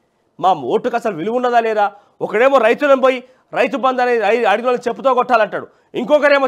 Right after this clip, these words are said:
చెప్పుతో కొట్టాలంటారు, ఇంకొక రైతు బంధు విషయంలో రైతులను రాజకీయం చేసి రైతు అనే పేరు మీద రాజకీయం చేస్తున్నారు తప్ప ఏ ఒక్కరికి కూడా so called వాళ్ళ మీద గౌరవం కానీ వాళ్ళ మీద ఉన్నటువంటి ప్రేమ కానీ కనబడతలేదు. ఒక రాజకీయం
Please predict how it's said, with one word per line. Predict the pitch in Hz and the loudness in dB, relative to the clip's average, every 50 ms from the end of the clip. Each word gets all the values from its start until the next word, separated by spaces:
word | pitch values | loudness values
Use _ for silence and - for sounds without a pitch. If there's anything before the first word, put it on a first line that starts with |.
| 262 254 | 0 -2
చెప్పుతో | 254 202 262 277 269 254 | -4 -2 0 0 0 0
కొట్టాలంటారు, | 254 254 240 233 226 214 - 156 120 95 _ _ _ _ _ - | 0 0 0 0 0 0 -2 -6 -16 -16 _ _ _ _ _ -14
ఇంకొక | - 240 190 247 294 277 262 220 | -12 -8 -6 -4 -2 0 2 4
రైతు | 226 262 - 294 | 2 2 2 2
బంధు | 247 294 285 277 277 277 | 0 0 2 0 -2 -4
విషయంలో | 269 277 285 277 262 285 285 254 220 - - - _ _ - | -4 -2 -2 0 2 4 2 2 2 0 -6 -20 _ _ -12
రైతులను | 139 156 208 269 302 - 311 311 302 262 233 220 | -4 0 0 0 2 2 2 2 4 4 4 2
రాజకీయం | 247 294 311 302 - 262 311 302 277 | 2 4 2 2 2 2 0 2 2
చేసి | 277 269 269 277 285 262 214 - _ _ _ - - 180 | 2 0 0 0 -4 -6 -8 -10 _ _ _ -10 -2 0
రైతు | 208 269 294 - 294 | 0 0 2 2 2
అనే | 277 277 269 | 2 2 2
పేరు | 269 269 269 262 | 2 0 0 2
మీద | 254 233 220 | 0 0 0
రాజకీయం | 240 269 262 277 277 269 254 240 | 0 0 -2 -2 -4 -4 -4 -4
చేస్తున్నారు | 247 240 240 233 202 226 220 | -4 -4 -4 -4 -2 -2 -2
తప్ప | 220 240 226 220 | -2 -2 -4 -2
ఏ | 220 220 220 | -2 -2 -2
ఒక్కరికి | 220 226 220 208 180 | -4 -4 -6 -6 -4
కూడా | 214 220 208 202 196 196 - _ _ _ _ - | 0 2 2 2 2 0 -6 _ _ _ _ -2
so | - 233 233 - | 0 0 0 2
called | 226 226 220 214 | 2 2 2 2
వాళ్ళ | 214 214 | 2 0
మీద | 202 190 156 175 | -2 -4 -2 -2
గౌరవం | 196 233 233 226 220 214 | 0 0 0 0 -2 -2
కానీ | 214 233 247 240 | -2 -2 0 -2
వాళ్ళ | 220 226 214 214 | -2 -2 -2 -2
మీద | 208 208 196 - - - - | 0 0 0 0 -2 -8 -10
ఉన్నటువంటి | 180 175 180 208 196 160 165 | -10 -8 -6 -6 -8 -8 -8
ప్రేమ | 185 202 202 196 | -6 -4 -4 -2
కానీ | 190 190 185 | -2 -2 -2
కనబడతలేదు. | 165 170 185 202 208 214 208 202 160 117 - - _ _ _ _ _ _ _ _ _ _ _ _ _ _ _ - | -2 -2 0 0 -2 -2 -2 -6 -6 -6 -8 -14 _ _ _ _ _ _ _ _ _ _ _ _ _ _ _ -10
ఒక | 147 156 165 170 156 160 | -8 -6 -4 -4 -2 0
రాజకీయం | 175 214 208 240 240 240 240 | 0 0 -2 -2 -2 -2 -2